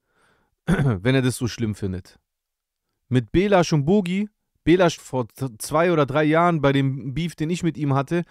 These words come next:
auch direkt Gewalt angedroht. Egal jetzt, ob man es ernst nimmt oder nicht, es sind eh lächerlich, die zwei Bongbirnen.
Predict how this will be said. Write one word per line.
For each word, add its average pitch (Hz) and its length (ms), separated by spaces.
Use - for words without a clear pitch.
auch 165 220
direkt 165 340
Gewalt 165 320
angedroht. 139 560
Egal 135 400
jetzt, - 400
ob 127 220
man 143 120
es 127 120
ernst 143 260
nimmt 127 200
oder 120 120
nicht, 117 200
es - 60
sind 127 160
eh 175 160
lächerlich, 123 380
die 101 120
zwei 117 200
Bongbirnen. 95 540